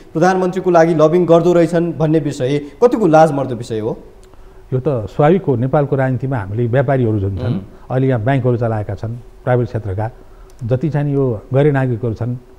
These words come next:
Speaker 2: खास गरिकन भारतीय समुदायका, उनीहरूले नेपालको राजनीतिमा प्रत्यक्ष हस्तक्षेप गरिरहेका हुन्छन्। उनीहरूले भारतका प्रधानमन्त्रीलाई मिलाउने, त्यहाँका व्यापारीसँग समन्वय गर्ने, अथवा चुनावमा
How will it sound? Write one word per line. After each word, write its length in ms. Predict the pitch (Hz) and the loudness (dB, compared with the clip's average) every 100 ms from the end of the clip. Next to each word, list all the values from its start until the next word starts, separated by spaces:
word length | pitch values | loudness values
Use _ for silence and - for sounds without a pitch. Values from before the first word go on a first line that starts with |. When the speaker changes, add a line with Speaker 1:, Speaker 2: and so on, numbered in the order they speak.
| - - 120 117 | -20 -16 -14 -8
Speaker 2:
खास 160 | - 139 | -2 2
गरिकन 340 | 156 135 139 | 2 2 -2
भारतीय 340 | 110 107 120 143 | -2 -2 -2 -2
समुदायका, 520 | 135 120 107 98 92 - - - | 0 0 0 -4 -10 -16 -20 -6
उनीहरूले 280 | 151 151 139 | 0 0 0
नेपालको 360 | 135 131 127 123 | -2 -2 -2 -2
राजनीतिमा 380 | 120 113 123 123 | -2 -4 -4 -4
प्रत्यक्ष 400 | 123 - 123 123 | -4 -4 -6 -6
हस्तक्षेप 380 | 92 107 104 | -6 -8 -6
गरिरहेका 240 | 101 90 92 | -6 -6 -10
हुन्छन्। 240 | 92 - - - - - | -18 -20 -20 -20 -20 -4
उनीहरूले 380 | 156 151 143 | 0 2 2
भारतका 320 | 117 110 117 123 | 0 -2 -2 -2
प्रधानमन्त्रीलाई 520 | 131 123 120 110 117 | 0 0 0 -4 -4
मिलाउने, 360 | 113 120 113 113 110 - - | -2 -2 -2 -4 -8 -18 -10
त्यहाँका 220 | 143 131 120 | -6 -2 0
व्यापारीसँग 600 | 113 120 127 120 117 107 | 0 0 0 0 -4 -4
समन्वय 360 | 120 117 117 | -4 -2 -2
गर्ने, 280 | 104 107 110 - - - | -2 -4 -6 -12 -18 -8
अथवा 180 | 120 135 | -4 -4
चुनावमा 340 | 139 139 131 | -2 0 0